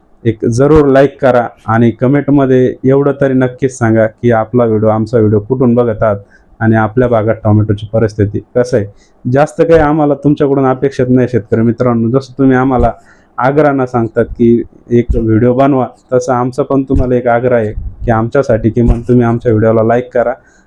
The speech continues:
आणि एक तरी शेतकरी मित्रांपर्यंत नाही का एका तरी ग्रुपवरती नाही का हा व्हिडिओ, टोमॅटो उत्पादक शेतकऱ्यांच्या ग्रुपपर्यंत नाही का हा व्हिडिओ शेअर करा.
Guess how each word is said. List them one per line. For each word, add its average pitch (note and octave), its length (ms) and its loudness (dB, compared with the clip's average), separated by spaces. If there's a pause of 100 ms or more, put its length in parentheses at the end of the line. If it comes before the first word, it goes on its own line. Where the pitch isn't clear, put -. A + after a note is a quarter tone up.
(100)
आणि B2 320 0 (120)
एक E3+ 260 0
तरी F#3+ 180 4
शेतकरी C3 420 -2
मित्रांपर्यंत A#2+ 800 -2
नाही A2+ 180 2
का G#2+ 160 -2 (400)
एका D#3 320 2
तरी F3+ 140 4
ग्रुपवरती D#3 500 2
नाही C3 160 2
का B2+ 160 0
हा A2+ 140 -2
व्हिडिओ, A#2 340 0
टोमॅटो A#2+ 460 -2
उत्पादक A#2+ 380 0
शेतकऱ्यांच्या A2+ 560 -4
ग्रुपपर्यंत A2+ 580 -2
नाही A2 140 0
का A2+ 80 -2
हा G#2 120 2
व्हिडिओ G2+ 220 -2 (480)
शेअर C#3 260 0
करा. A2 300 -2